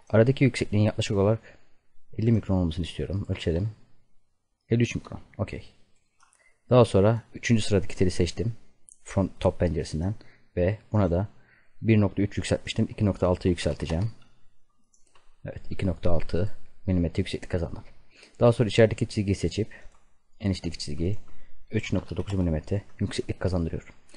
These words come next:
İçerideki çizgi daha sonra başka bir amaca yarayacak. Şu anda herhangi bir işe yaramıyor.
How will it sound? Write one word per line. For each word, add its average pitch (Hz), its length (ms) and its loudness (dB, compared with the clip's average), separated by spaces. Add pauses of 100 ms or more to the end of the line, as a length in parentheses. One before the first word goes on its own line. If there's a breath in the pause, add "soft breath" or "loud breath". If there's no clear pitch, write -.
(260 loud breath)
İçerideki 139 440 4
çizgi 104 280 2
daha 113 120 8
sonra 98 360 2 (520)
başka 95 220 0
bir 104 80 4
amaca 90 260 2
yarayacak. 80 400 0
Şu 104 100 -4
anda 85 160 -2
herhangi 90 360 -4
bir 90 40 0
işe 95 160 0
yaramıyor. 82 300 0